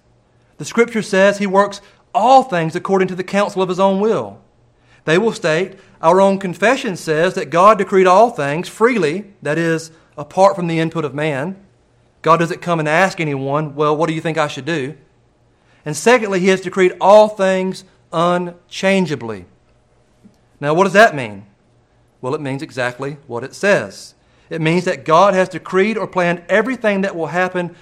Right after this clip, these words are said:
before the world began, and in time, everything that happens, happens exactly according to the plan. R C Sproul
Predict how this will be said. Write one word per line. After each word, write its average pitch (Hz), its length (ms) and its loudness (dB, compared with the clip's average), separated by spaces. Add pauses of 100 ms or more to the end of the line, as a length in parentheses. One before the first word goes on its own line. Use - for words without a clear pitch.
before 208 560 2
the 220 100 0
world 196 380 2
began, 160 560 -4 (300)
and 196 260 0
in 240 160 2
time, 185 720 -2 (160)
everything 214 560 0
that 214 160 2
happens, 190 680 -2 (340)
happens 190 500 0
exactly 180 720 0
according 190 680 -2
to 190 100 -12
the 180 80 -10
plan. 135 420 -4 (1400)
R 175 140 4
C 180 160 -4
Sproul 185 520 -2